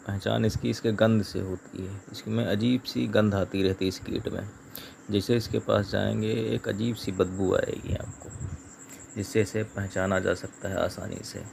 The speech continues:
और बात करें दूसरे कीट की, दूसरा कीट है तना छेदक। यह क्या करता है, तना, ये तने को ही छेद देता है और बाली को अंदर ही अंदर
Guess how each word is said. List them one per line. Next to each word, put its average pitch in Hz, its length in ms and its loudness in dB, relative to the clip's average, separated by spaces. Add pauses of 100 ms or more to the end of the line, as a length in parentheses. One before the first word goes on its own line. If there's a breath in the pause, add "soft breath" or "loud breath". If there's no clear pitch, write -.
(760)
और 110 200 4
बात 104 300 6
करें 110 260 0
दूसरे 101 360 0
कीट 110 260 -6
की, 110 440 -6
दूसरा 110 360 4
कीट 104 400 -2
है 117 160 4
तना 101 320 0
छेदक। - 480 -2 (840 loud breath)
यह 107 160 2
क्या 113 180 4
करता 110 420 2
है, 110 280 0 (1040)
तना, 101 180 0
ये 110 460 2
तने 110 220 2
को 110 140 0
ही 113 80 2
छेद 107 300 4
देता 90 440 0
है 98 180 -10 (220)
और 107 240 2
बाली 110 760 4
को 117 300 -2
अंदर 107 300 6
ही 107 140 2
अंदर 104 300 2